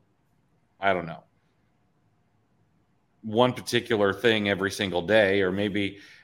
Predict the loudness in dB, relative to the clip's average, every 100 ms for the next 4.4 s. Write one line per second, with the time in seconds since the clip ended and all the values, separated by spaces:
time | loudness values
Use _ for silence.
0 | -4 -2 0 0 0 0 0 0 -4 -2
1 | -2 -2 -8 -12 -8 -6 -6 -4 -2 -2
2 | -2 -2 -2 -2 -6 -4 -2 -2 -2 0
3 | 0 0 0 -2 -4 0 2 0 0 0
4 | 0 0 -2